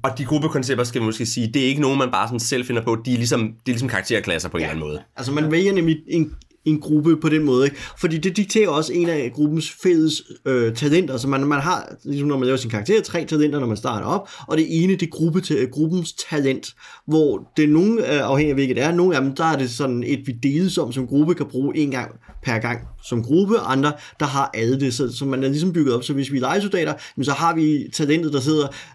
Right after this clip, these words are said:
Speaker 2: alle skyder på den samme, og vi gør vi det, så får vi en bonus til at angribe, øh, hvilket er en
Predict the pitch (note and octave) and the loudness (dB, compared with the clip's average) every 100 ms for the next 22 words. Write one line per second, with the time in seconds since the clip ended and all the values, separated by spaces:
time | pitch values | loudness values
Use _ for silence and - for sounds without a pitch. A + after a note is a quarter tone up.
0 | - B2 D#3 E3+ - E3+ D3+ D3+ D#3 C#3 | -6 0 4 4 2 2 2 2 0 0
1 | A2 C3+ - C3+ - C#3+ D#3 C#3+ C3+ D3+ | 0 0 0 0 2 0 2 0 0 0
2 | D3+ C#3 C3 A#2 C3 B2 C3+ A2 A2 A2+ | 0 0 0 0 0 0 0 0 0 -2
3 | G#2+ - G#2+ G#2 G#2 A#2 - - A2+ A2+ | -4 -4 -4 -2 -4 -8 -6 -6 -6 -6